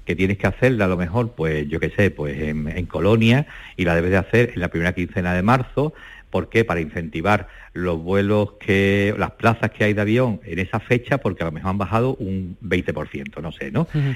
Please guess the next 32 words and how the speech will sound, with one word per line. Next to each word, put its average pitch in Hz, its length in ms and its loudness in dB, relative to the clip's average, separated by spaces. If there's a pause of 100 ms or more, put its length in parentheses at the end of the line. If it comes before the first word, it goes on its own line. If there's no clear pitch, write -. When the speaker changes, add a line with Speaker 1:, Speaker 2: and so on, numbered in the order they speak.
Speaker 1:
Entonces, 92 320 0
claro, 110 220 4
es 90 140 2
una 107 180 2
forma 110 340 2
de 113 60 4
hacer 110 240 0
las 110 140 0
cosas 117 320 -6
con - 160 -6
mucha 107 240 -4
seguridad. 73 420 -6 (460)
Y 85 60 -4
entonces 95 400 2 (100)
el 85 160 -2
Big 87 160 -2
Data 101 380 0
nos 92 200 -2
proporciona 85 480 -2
todo 82 240 2
esto 104 300 0 (280)
y - 120 -4
también 110 460 4
más 104 220 4
información, 90 680 0
¿no? 147 140 -4
También 85 260 0
de 104 80 2
los 95 140 2
mercados, 85 440 2
por 92 140 -8
supuesto. 90 480 -2